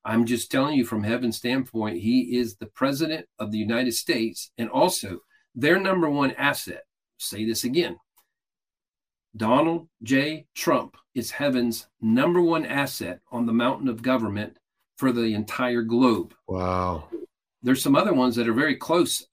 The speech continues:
Speaker 1: up there. They're gonna surprise people you think are bad as well.
Speaker 2: Really?
Speaker 1: Uh, <clears throat> but we've addressed one or two of those, uh, before. But God is, uh, and I say by asset, I mean, um, humans. He's got his angels and archangels, and,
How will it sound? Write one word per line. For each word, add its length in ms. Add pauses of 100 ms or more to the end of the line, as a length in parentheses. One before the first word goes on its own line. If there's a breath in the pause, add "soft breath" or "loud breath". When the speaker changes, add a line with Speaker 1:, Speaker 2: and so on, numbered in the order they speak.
Speaker 1:
up 180
there. 180
They're 100
gonna 140
surprise 520
people 340
you 120
think 220
are 80
bad 300
as 160
well. 340 (220)
Speaker 2:
Really? 280
Speaker 1:
Uh, 840 (100)
<clears throat> 100
but 340
we've 340 (120)
addressed 440
one 180
or 60
two 240
of 60
those, 400 (300)
uh, 160
before. 640 (380)
But 200
God 280
is, 360
uh, 140
and 140
I 80
say 200
by 180
asset, 420
I 80
mean, 220
um, 180
humans. 720 (140)
He's 240
got 160
his 200
angels 540
and 260
archangels, 760
and, 180